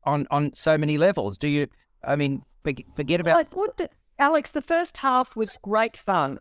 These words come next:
Speaker 2: great lyrics, some really great vocal range in, uh, by, by the singers.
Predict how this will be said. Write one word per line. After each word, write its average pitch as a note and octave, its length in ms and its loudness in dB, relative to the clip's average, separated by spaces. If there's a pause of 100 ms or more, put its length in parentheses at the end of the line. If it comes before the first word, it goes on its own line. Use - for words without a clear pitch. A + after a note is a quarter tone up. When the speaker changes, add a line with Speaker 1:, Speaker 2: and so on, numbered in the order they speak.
Speaker 2:
great B3 360 0
lyrics, A3+ 800 -2
some G3 460 -4
really B3 500 0 (140)
great G3+ 320 2
vocal G3+ 500 0
range D#3 600 -2
in, D#3+ 460 -4 (280)
uh, D#3 200 2
by, E3 280 2 (240)
by E3 180 4
the D3+ 100 -2
singers. - 560 -6